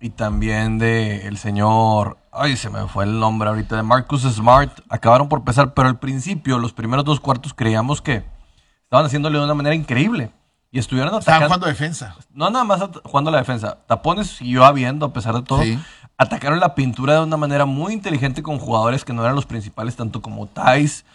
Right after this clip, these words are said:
Speaker 1: o, u otros por ahí, jugadores que se estaban viendo bastante bien.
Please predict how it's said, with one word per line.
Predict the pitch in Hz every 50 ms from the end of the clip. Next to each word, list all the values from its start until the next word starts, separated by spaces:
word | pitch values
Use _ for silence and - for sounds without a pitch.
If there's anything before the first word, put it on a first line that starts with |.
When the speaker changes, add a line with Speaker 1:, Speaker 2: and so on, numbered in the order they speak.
| _ _ _ _ _ _
Speaker 1:
o, | - 110 117 113 113 110 107 107 104 101 - 73
u | 95 104 117
otros | 127 131 - 143 147 -
por | - 135 127 117
ahí, | 113 123 143 147 165 - - - - -
jugadores | - - 107 110 107 110 117 123 139 139 -
que | - - 147 135 120 - - _ _
se | - - 110
estaban | - - 127 123 131 135
viendo | 135 139 139 143 147 139
bastante | 131 113 - - 131 127 117 151
bien. | 135 131 135 156 175